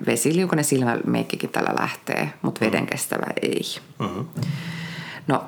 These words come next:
Speaker 1: sitten uutuustuote on Redness Relief Essence.
Speaker 2: Mm-hmm.
Speaker 1: Ja tää on semmonen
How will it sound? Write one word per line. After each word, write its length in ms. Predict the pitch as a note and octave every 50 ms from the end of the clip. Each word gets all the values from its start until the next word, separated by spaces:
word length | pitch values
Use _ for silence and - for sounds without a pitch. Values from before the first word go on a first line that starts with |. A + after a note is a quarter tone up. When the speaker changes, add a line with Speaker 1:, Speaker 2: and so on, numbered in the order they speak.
| -
Speaker 1:
sitten 360 | - G#3+ A3+ - - A3 F#3+ - - - - -
uutuustuote 800 | - C4+ C4 G#3 D#3+ - - - - - - D2 F#2+ - A3 A3 - - - - - - -
on 140 | C#3+ C3+ C3+ - - D#3+
Redness 560 | E3 G3 G#3+ G#3 G#3 F3 D3+ C#3 - - - -
Relief 460 | C#3 C3+ C3+ C3 C3 B2+ B2 B2+ B2+ -
Essence. 720 | - - - C3 - - - - - E3+ - - - - - - - - -
Speaker 2:
Mm-hmm. 300 | - G2+ F#2+ F#2+ G#2 C#3+ E3 - - - - - - - - -
Speaker 1:
Ja 120 | C#3+ C3+
tää 160 | C3+ D#3+ D#3+
on 80 | D#3+ D3+
semmonen 320 | - D3 C#3+ C#3+ C#3 C3+